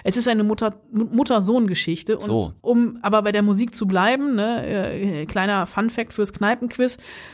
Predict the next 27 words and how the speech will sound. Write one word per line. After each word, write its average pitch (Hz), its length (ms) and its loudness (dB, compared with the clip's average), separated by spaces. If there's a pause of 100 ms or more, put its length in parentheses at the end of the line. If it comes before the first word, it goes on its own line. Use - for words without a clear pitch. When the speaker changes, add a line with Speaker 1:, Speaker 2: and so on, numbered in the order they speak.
(160)
Speaker 1:
Flora 240 520 2
wird 214 160 2
von 214 220 -2
Eve 233 320 0
Hewson 233 400 2
gespielt. 185 560 -2
Äh, 202 120 -2
die 220 140 2
hat 233 60 -2
einen 226 100 -2
ziemlich 247 260 -2
berühmten 214 280 -2
Vater, 233 500 0
nämlich 214 380 0
Bono, 196 640 2
äh, 185 320 -4
den 185 200 0
Frontmann, 180 640 -4
äh, 175 80 -6
von 170 360 -6
U 180 140 2
two. 240 320 0
Und 208 400 0
die 214 180 -2
schafft 247 400 0
es 226 180 0
wirklich, 262 420 0